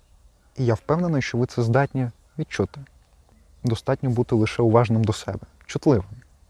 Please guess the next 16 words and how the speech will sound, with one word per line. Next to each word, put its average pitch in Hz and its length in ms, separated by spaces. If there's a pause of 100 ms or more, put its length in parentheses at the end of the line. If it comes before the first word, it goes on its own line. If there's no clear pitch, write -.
(140)
Для 123 100
цього, 180 260
звісно, 117 540 (480)
е, 120 40 (380)
нам 135 180
може 127 200
знадобитися 123 600
деяка 113 320
сміливість. 113 720 (360)
Тому 127 240
що, 113 480 (200)
наприклад, 123 500
зізнатися 127 580
собі, 127 280
що - 160
ти 117 260